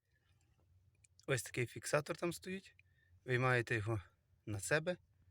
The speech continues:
і тоді вивільняєте сам шлейф. Тепер можна знімати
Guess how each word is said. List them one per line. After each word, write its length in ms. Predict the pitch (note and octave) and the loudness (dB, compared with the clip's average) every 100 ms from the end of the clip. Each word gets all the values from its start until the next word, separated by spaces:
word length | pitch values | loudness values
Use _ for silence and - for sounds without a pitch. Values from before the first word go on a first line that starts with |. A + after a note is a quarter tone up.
| _ _ _ _ _ _ | _ _ _ _ _ _
і 100 | C3 | -8
тоді 340 | - A#2 C#3 | -6 -2 0
вивільняєте 840 | C3 B2+ A#2+ A#2 B2+ B2 - B2 A2 - _ _ | 2 4 4 8 8 8 6 4 4 -4 _ _
сам 420 | - B2 A#2 A#2 | -2 2 4 2
шлейф. 580 | - - A#2+ G#2 F#2 - - | -2 2 4 4 -2 -12 -18
Тепер 280 | - C3 B2 | 2 8 8
можна 340 | B2+ A#2+ B2+ | 8 6 4
знімати 560 | A2+ A2+ A2+ A#2 - | 4 4 6 4 2